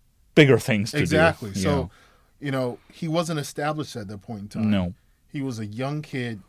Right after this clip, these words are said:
Speaker 2: making a name for himself, had shoes coming, you know what I mean? So
Speaker 1: Mm-hmm.
Speaker 2: at that point in time, it made sense. But when he's five, six, seven, eight,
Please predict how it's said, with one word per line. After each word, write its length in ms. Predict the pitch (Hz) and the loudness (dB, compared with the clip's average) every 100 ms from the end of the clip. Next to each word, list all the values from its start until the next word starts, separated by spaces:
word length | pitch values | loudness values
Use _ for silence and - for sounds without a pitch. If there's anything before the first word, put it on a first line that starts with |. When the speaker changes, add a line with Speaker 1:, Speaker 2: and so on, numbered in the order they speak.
| _ _ | _ _
Speaker 2:
making 340 | 120 127 131 135 | -8 -8 -8 -6
a 40 | |
name 260 | 123 120 120 | -4 -6 -8
for 220 | - 117 | -8 -8
himself, 680 | 113 - 110 104 104 - - _ _ _ _ _ _ _ _ _ - | -8 -8 -10 -10 -12 -18 -20 _ _ _ _ _ _ _ _ _ -14
had 300 | - 135 120 | -6 -6 -6
shoes 400 | - 160 151 147 | -6 -2 -2 -4
coming, 520 | 160 135 127 127 127 - _ _ _ _ _ _ _ _ - | -4 -4 -4 -6 -8 -14 _ _ _ _ _ _ _ _ -6
you 100 | 143 | -2
know 100 | 147 | 0
what 100 | 151 | 0
I 40 | |
mean? 240 | 156 156 151 | -2 -4 -4
So 320 | - 139 131 | 0 2 2
Speaker 1:
Mm-hmm. 180 | 139 143 | 2 0
Speaker 2:
at 80 | |
that 160 | 156 165 | -2 -4
point 220 | 190 160 | -4 -4
in 40 | 170 | -4
time, 80 | 135 | -4
it 40 | |
made 240 | 135 123 | -6 -8
sense. 720 | - - 127 95 - - - _ _ _ _ _ - | -10 -10 -10 -10 -16 -20 -20 _ _ _ _ _ -8
But 240 | 143 127 | -6 -6
when 160 | 123 139 | -6 -8
he's 460 | 165 190 180 - - | -6 -4 -6 -8 -16
five, 320 | - 147 127 | -10 -6 -6
six, 240 | - 113 - | -8 -14 -10
seven, 280 | 127 117 - | -8 -8 -10
eight, 340 | 123 117 - | -10 -10 -12